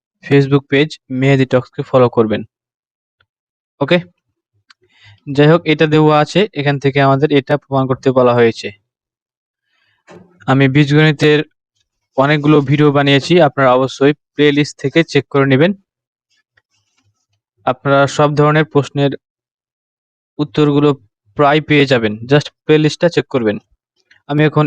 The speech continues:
এটার সলিউশন নিয়ে আলোচনা করব। যাই হোক, এখানে দেওয়া আছে a plus one by a is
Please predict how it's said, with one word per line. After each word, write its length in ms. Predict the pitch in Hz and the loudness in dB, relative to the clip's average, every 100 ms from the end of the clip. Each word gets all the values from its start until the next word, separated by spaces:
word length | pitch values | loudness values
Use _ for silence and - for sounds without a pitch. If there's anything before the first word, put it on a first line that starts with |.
| 139 | 0
এটার 200 | 147 143 - | 2 0 0
সলিউশন 320 | 143 139 143 | -2 0 -2
নিয়ে 120 | 139 127 | 0 0
আলোচনা 280 | 135 139 135 | 0 -2 -4
করব। 160 | 135 147 190 _ 131 | -2 -2 -2 _ -2
যাই 120 | 135 | 0
হোক, 120 | 165 185 _ _ _ _ _ _ _ - | 0 -2 _ _ _ _ _ _ _ -6
এখানে 200 | 143 151 147 | 0 2 4
দেওয়া 160 | 147 147 | 2 2
আছে 120 | 147 143 | 0 0
a 40 | 151 156 | 0 2
plus 180 | 156 160 - | 0 0 -2
one 100 | 139 147 | -2 0
by 100 | 143 147 | 2 2
a 40 | 175 | 0
is 80 | 139 | 0